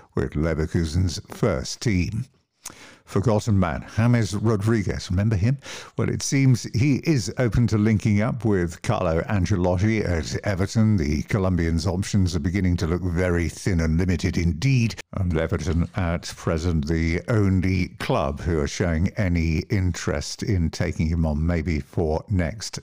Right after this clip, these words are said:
season. And staying in the Premier League, Bernardo Silva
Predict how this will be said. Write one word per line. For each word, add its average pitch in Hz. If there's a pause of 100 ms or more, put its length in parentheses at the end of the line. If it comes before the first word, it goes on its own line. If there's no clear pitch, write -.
season. 85
And 85
staying 165
in 139
the 110
Premier 101
League, 107
Bernardo 104
Silva 98